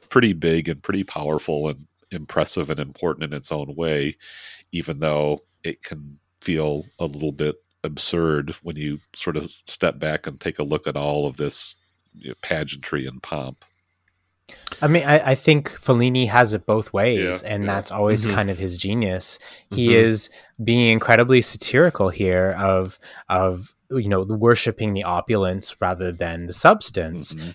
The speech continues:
Speaker 2: Yet he sympathizes with the princess. He sympathizes with her being the last remnant of a world, of a lifestyle that no longer exists anymore.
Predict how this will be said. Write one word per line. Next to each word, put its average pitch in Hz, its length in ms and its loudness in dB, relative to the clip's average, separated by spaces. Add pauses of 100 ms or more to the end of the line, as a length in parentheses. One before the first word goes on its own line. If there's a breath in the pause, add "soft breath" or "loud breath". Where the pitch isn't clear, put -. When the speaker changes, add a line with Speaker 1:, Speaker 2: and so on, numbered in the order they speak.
Speaker 2:
Yet 117 240 4
he 127 560 2
sympathizes 98 1200 0
with 98 520 -4
the 117 160 -8
princess. 92 800 -4 (360 loud breath)
He 117 100 0
sympathizes 107 880 4
with 98 500 0
her 104 260 2
being 101 580 0 (320 loud breath)
the 110 160 4
last 98 640 2 (140)
remnant 101 480 0
of 104 160 -4
a 110 60 0
world, 92 720 0 (280 loud breath)
of 104 120 2
a 101 80 2
lifestyle 95 800 0
that 101 120 -2
no 92 180 0
longer 92 360 -4
exists 95 560 -6
anymore. 127 600 2